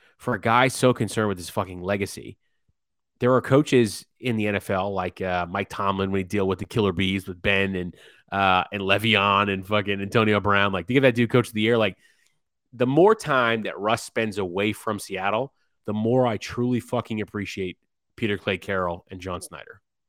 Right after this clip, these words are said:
I just do. I just do. And I just really feel like the, the Denver has a quarterback controversy because their own quarterback and the team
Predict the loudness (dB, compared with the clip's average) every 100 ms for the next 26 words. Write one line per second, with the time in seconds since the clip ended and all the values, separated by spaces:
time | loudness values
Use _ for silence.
0 | _ _ -4 -2 -6 -10 -12 _ _ _
1 | _ _ -4 -2 -4 -4 -6 -4 0 2
2 | 4 2 -2 0 4 4 4 4 4 2
3 | -4 -14 -16 -18 _ _ _ -2 0 2
4 | 0 2 2 2 0 0 2 0 0 -2
5 | -2 -6 -6 -6 -10 _ _ _ _ _
6 | -2 -2 0 6 6 6 2 2 2 -4
7 | -12 _ -8 -8 -4 0 0 -2